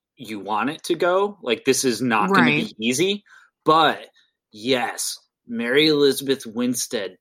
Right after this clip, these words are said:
Speaker 1: sells that moment of unsettling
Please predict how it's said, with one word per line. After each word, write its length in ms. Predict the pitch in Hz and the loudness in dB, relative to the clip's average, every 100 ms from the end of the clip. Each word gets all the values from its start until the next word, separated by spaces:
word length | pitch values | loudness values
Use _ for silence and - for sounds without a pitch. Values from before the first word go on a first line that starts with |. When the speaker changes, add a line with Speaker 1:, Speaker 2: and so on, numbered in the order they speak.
| _ | _
Speaker 1:
sells 800 | - - - - 123 139 151 147 | -4 0 0 0 4 6 6 2
that 360 | 143 139 117 120 | 0 0 0 -4
moment 640 | 110 117 127 127 104 92 - | -2 0 0 0 -6 -10 -8
of 240 | 107 104 - | -6 -6 -6
unsettling 1300 | 113 113 123 - - - 120 123 120 123 117 113 107 | -4 -2 0 0 -2 -2 0 0 0 -2 -2 -2 -6